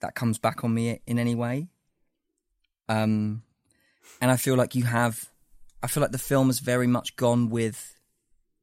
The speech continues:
you know, it, it's what you'd expect of The Burning Boy. But I don't, I don't, I don't begrudge it that. Did it fulfill the producer's request?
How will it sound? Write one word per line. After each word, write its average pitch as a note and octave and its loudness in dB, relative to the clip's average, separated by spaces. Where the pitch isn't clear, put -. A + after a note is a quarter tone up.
you D3 0
know, G#2+ 4
it, - -4
it's C3 -2
what C3+ -2
you'd A#2+ -2
expect - -4
of - -10
The A2+ -6
Burning G#2+ -4
Boy. G2+ -10
But C#3 2
I C3 4
don't, C#3 4
I - 4
don't, - 2
I B2+ 2
don't A#2+ 2
begrudge A2+ -2
it G1+ -12
that. - -14
Did D3+ 2
it C#3 -2
fulfill B2 -2
the A#2 -18
producer's A2 -10
request? - -8